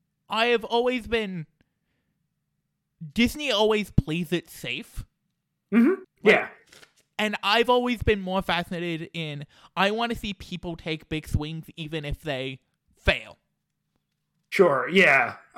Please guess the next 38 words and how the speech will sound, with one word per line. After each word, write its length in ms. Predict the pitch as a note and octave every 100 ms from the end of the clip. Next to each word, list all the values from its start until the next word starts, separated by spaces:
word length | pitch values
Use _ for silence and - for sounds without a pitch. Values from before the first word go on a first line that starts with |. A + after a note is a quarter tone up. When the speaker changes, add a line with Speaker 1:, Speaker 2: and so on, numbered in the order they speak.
| G#3+ -
Speaker 2:
I 100 | C3+
definitely 500 | C#3 - C3 B2 C#3
agree 260 | C#3 C3
with 160 | B2+ B2
a 40 |
lot 200 | C3+ C3+
of 120 | B2 A#2+
that, 320 | A#2+ A#2+ -
right? 280 | B2 A#2 - -
Um, 320 | A2+ A#2 A#2+
I 100 | -
think 340 | C#3 C#3 C3 - - - _ _ _ _ G3
Eternals 680 | F#3+ G#3+ B3 G3+ E3 D3
is 220 | - F#3
a 80 | F#3+
movie 300 | F3 F#3 F#3
like 220 | D#3+ D#3 E3
that 220 | E3+ -
for 120 | D#3+
me, 180 | B2+ C3
where 220 | B2+ D#3+
it 60 | E3+
is 120 | D#3+
a 420 | D#3+ D3+ C#3+ D#3
very 380 | D3 D3+ F3 F3
big 220 | D#3+ D#3+
swing 320 | - E3+ E3 D3+
for 180 | D3+
a 60 | C3+
Disney 340 | D3+ D3+ C#3+
movie, 460 | C3 C3+ B2 C3 C3
and 160 | C3+ C#3
I 80 | C3
do 220 | E3+ E3+
think 280 | E3+ D#3 D#3+
it 120 | C#3
didn't 260 | E3 D#3+ F3
quite 280 | D#3 C#3+